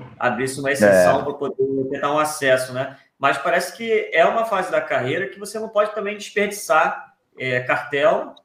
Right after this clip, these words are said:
Speaker 1: né? Ou seja, abrir mão e se correr atrás pra poder, num espaço curto de tempo, colocar uma luta e, infelizmente, por conta de preparação, acabar atrapalhando toda uma trajetória futura, né?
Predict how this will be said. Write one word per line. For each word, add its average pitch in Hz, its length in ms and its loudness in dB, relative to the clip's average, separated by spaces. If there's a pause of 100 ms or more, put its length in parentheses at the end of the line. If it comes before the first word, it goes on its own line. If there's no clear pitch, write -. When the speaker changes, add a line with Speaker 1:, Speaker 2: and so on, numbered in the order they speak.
(120)
Speaker 1:
né? 139 160 -4
Ou 147 120 -2
seja, 127 500 -8 (240)
abrir 135 320 -2
mão 180 520 -2 (200)
e 139 140 -8
se - 380 -16 (680)
correr 151 180 -2
atrás 175 320 0
pra 185 120 -6
poder, 180 440 -4
num 170 340 -12
espaço - 460 -2
curto 214 200 -4
de 190 140 -12
tempo, 190 360 -4
colocar 185 300 -8
uma 180 180 0
luta 190 340 0
e, 190 120 -8
infelizmente, 180 460 -8
por 180 160 -14
conta 170 160 -12
de - 60 -16
preparação, 160 680 -4 (340)
acabar 151 400 0
atrapalhando 156 540 0
toda 151 160 -6
uma 160 120 -4
trajetória 156 440 -6
futura, 127 440 -6
né? 127 160 -12